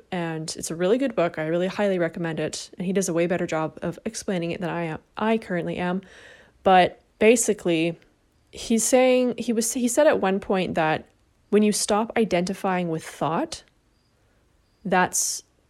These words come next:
that's when you meet yourself. Like, that, that's,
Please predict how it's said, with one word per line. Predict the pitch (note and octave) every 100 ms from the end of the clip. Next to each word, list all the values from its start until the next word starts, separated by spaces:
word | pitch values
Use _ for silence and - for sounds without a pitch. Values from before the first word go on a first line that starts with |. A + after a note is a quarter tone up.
| _ _ _ _ -
that's | F#3 F#3
when | G#3 F#3
you | F3+
meet | E3+ E3
yourself. | - D3+ - - E3 -
Like, | E3+
that, | E3+ E3+ - - -
that's, | F3+ F3 - -